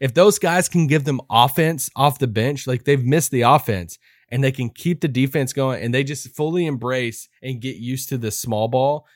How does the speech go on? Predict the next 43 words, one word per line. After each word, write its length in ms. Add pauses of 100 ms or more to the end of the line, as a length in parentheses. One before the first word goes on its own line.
(100)
that 140
they 120
started 440
experimenting 840
with 220
before 320
they, 120
tr-, 200
you 140
know, 80
they 120
traded 320
K 180
P. 380 (580)
That's, 440 (160)
that's 260
their 160
whole 140
thing. 440
And 380 (100)
they 100
got 220
their 100
squad, 680
they 120
got 200
their 100
guys 380
now, 360 (240)
they 80
got 220
their 100
style. 540
There's, 260 (200)
there's 180
really 260
no 200
more, 160
like, 260 (300)
questions 600
about 260
the 80
team. 220